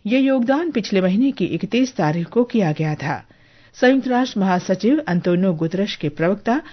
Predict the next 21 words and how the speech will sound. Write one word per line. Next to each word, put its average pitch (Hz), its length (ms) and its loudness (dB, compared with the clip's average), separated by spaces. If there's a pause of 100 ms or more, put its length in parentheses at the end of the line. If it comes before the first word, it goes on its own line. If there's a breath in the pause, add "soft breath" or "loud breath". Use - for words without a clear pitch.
(140 loud breath)
श्री 226 180 2
स्टीफन 277 440 0
दुजारिक 180 540 0
ने 240 180 2
कल 180 220 2
एक 175 160 -2
दैनिक 190 380 0
प्रेस 156 260 -4
वार्ता 160 300 -4
के 180 140 -4
दौरान 180 400 0 (360 loud breath)
समय 277 240 4
पर 285 200 0
किए 208 220 4
गए 214 200 2
भारत 175 380 -4
के 180 240 0
योगदान 160 420 0
को 151 200 -2
स्वीकार 208 500 -2
किया। 139 340 -4